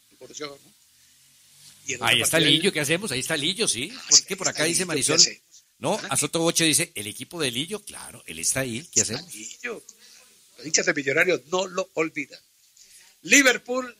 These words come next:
Speaker 1: y Real Madrid también mañana a las dos. Uno tres, ¿no? Uno tres. Está ganando el Real Madrid, pero el partido va a ser en Anfield. De manera, pues, que mañana el,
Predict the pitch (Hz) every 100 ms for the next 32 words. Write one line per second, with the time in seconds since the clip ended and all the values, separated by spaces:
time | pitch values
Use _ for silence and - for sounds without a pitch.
0 | _ 160 160 165 196 180 175 170 170 151
1 | 156 156 147 151 147 131 - 135 147 -
2 | _ _ - 185 170 170 170 143 139 147
3 | 247 _ - _ _ _ 156 190 170 165
4 | 170 - - - - _ 135 151 151 151
5 | 131 123 147 151 190 185 220 202 - 190
6 | - 165 170 156 151 151 - 143 208 180
7 | 139 - _ _ _ 120 110 123 147 147
8 | - 156 139 _ _ - 135 147 131